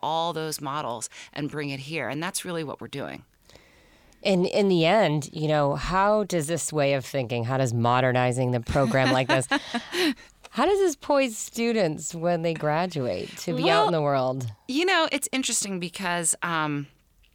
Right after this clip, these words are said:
Speaker 1: one of the things, of course, at, at any conservatory, and certainly at this conservatory, we really value our history. You know, we value the traditions, we value the history of the field,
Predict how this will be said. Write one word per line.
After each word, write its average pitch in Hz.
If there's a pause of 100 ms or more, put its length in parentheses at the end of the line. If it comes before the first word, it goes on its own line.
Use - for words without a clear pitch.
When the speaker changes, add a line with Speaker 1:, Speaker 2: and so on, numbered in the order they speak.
(360)
Speaker 1:
one 247
of 269
the 254
things, 208
of -
course, 208
at, 170
at 170
any 226
conservatory, 151
and 147
certainly 190
at 165
this 135
conservatory, 131 (340)
we 190 (240)
really 185
value 151
our 127
history. -
You 165
know, 160
we 160
value 160
the 143
traditions, 170
we 151
value 143
the 123
history 131
of 127
the 123
field, -